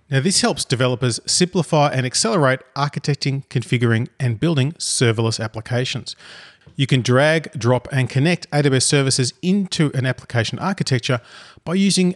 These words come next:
A W S Application Composer's browser-based visual canvas. A W S Application Composer helps you focus on building by maintaining deployment-ready infrastructure as code definitions,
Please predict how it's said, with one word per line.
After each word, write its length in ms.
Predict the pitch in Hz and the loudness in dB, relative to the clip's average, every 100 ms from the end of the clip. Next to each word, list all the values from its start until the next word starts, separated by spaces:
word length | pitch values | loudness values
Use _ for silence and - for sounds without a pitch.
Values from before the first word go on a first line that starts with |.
| - | 0
A 80 | 151 | 0
W 100 | 147 | 2
S 120 | - | 0
Application 540 | 139 131 127 120 117 | -2 -2 0 0 -2
Composer's 560 | 123 113 120 113 113 - | -4 0 2 2 2 -2
browser-based 800 | 131 135 117 123 127 110 117 - | -2 2 2 2 2 2 0 -4
visual 400 | 175 117 98 101 | -4 -4 -2 -6
canvas. 720 | - 143 143 147 101 - - - - - - _ - | -6 -2 0 0 -4 -8 -12 -16 -20 -20 -20 _ -2
A 120 | 147 | 2
W 120 | 156 | 2
S 140 | 143 | 2
Application 480 | 139 131 - 120 120 | -2 -2 -2 -2 0
Composer 460 | 120 110 127 123 123 | -4 0 2 2 0
helps 260 | 120 - | -2 -2
you 80 | 135 | -4
focus 400 | - 131 131 127 | 0 0 0 0
on 160 | 120 - _ | 0 -2 _
building 440 | 147 165 151 135 160 | 2 4 2 0 0
by 220 | 131 127 | 2 2
maintaining 540 | 127 120 - 139 139 | 2 -2 0 0 2
deployment-ready 920 | 123 120 - 135 151 - 131 117 113 - | 0 -4 2 2 4 2 2 2 0 0
infrastructure 580 | 127 - - 110 - 101 | 0 0 0 -4 -4 -6
as 100 | - | -6
code 360 | - 170 196 | -2 0 0
definitions, 600 | 135 113 113 113 - 120 | 0 -2 -4 -4 -4 -6